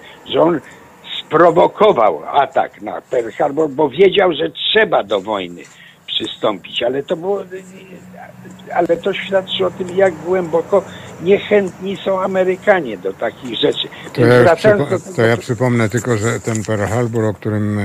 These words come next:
Speaker 2: powiedział Maciej Wierzyński, to był grudzień tysiąc dziewięćset czterdziestego pierwszego roku, atak japoński na okręty amerykańskie i przystąp-, de facto przystąpienie Stanów do drugiej wojny światowej.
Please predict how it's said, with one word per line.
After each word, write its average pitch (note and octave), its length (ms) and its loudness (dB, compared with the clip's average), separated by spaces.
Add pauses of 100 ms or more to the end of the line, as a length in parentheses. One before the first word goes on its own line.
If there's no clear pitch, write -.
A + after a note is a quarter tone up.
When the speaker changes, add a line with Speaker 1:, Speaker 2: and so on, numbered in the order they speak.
(120)
Speaker 2:
powiedział G#2+ 360 0
Maciej G#2+ 300 0
Wierzyński, G#2+ 580 -2 (500)
to A2 100 0
był G#2+ 240 4
grudzień G#2 420 2
tysiąc G#2+ 320 0
dziewięćset G#2 380 0
czterdziestego G#2+ 520 0
pierwszego A2+ 520 2
roku, G#2 320 4
atak F#2+ 300 -2
japoński F#2+ 540 -2
na F#2+ 380 0 (600)
okręty G2 420 2
amerykańskie F#2 800 0 (300)
i F#2 180 -2 (320)
przystąp-, - 540 0
de G#2+ 140 4
facto G#2 340 0
przystąpienie F#2 720 0
Stanów F#2+ 580 -4
do F#2+ 280 0
drugiej F#2 300 0
wojny F2+ 280 2
światowej. E2 440 -4